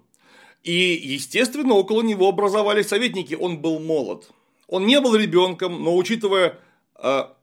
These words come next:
личность его отца, с мощную, энергичную, во всё сующую свой нос, занимающуюся всеми государственными делами, у него не было, э, много возможностей, чтобы поднатореть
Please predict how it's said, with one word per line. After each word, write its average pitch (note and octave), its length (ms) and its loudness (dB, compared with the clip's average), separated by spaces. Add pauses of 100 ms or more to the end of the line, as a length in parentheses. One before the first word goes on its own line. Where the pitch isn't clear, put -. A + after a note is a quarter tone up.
(140)
личность G3+ 540 2
его D#3 220 2
отца, F#3 440 2
с - 100 -8
мощную, C#3+ 960 4
энергичную, E3 1040 0 (280)
во D#3 160 4
всё G#3+ 560 2 (100)
сующую G#3+ 460 0
свой A3 280 2
нос, G3 360 2
занимающуюся F#3+ 680 -4
всеми A#3 320 -2
государственными F3+ 600 -4
делами, D3+ 360 -2
у E3+ 80 -2
него F3 220 -2
не F3+ 220 -2
было, D#3+ 420 -2 (460)
э, B2 320 -2
много D3+ 840 -2
возможностей, D3+ 800 0
чтобы C#3 600 -4 (520)
поднатореть F#3 840 2